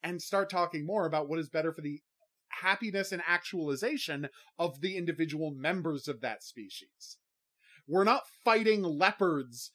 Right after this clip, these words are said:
for scraps of rabbit anymore. So we can start living in a little more civilized condition, I think. This, this show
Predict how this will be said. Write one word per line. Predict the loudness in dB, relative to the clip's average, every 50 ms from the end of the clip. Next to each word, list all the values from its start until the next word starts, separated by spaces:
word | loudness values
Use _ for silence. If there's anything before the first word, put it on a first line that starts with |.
| _ _ _ -4
for | -2 -2 -2
scraps | -2 -4 -8 -2 2 6 6 6 6 4 0 -2
of | -2 -2 -2 0
rabbit | 2 4 4 4 4 2 0 -4 -4
anymore. | -6 -6 -6 -8 -12 -14 -18 _ _ _ _ _ -20 _ _ _ _ _ _ _ _ _ _ -14
So | -6 -2 0 0
we | 0 0 -2
can | -2 -4 -4
start | -2 0 2 2 2 2 0
living | -4 -2 0 0 2 2 0 -2 -2 -4 -8 -12 -14 _ _ _ _ -8
in | -4 -2 -2
a | 0
little | 0 0 0 0
more | -2 -4 -4 -6
civilized | -4 -4 -4 -2 -2 -2 -2 -2 -2 -4 -4 -8 -12
condition, | -14 -12 -10 -8 -8 -8 -10 -12 -14 -16 -20 _ _ _ _ -20 _ _ 0
I | 0 0 0 -4 _ -4
think. | -4 -4 -4 _ _ -20 _ _ _ _ _ _ _ _ _ _ _ _ _ _ _ _ _ _ _ _ _ _ -20 -20 -16 _ -2
This, | 0 0 0 -2
this | -2 -2 0 0
show | 0 0 -2